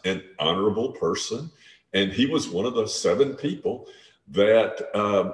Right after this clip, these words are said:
reported wrongdoing by the office, went through the proper channels, and a-, as a result was terminated.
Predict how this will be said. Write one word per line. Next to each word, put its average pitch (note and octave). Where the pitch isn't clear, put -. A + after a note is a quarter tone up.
reported C#3
wrongdoing D#3
by G#2
the A#2+
office, -
went D#3+
through F#3
the -
proper B2+
channels, A2
and G#2
a-, -
as A#2
a A#2
result B2+
was -
terminated. -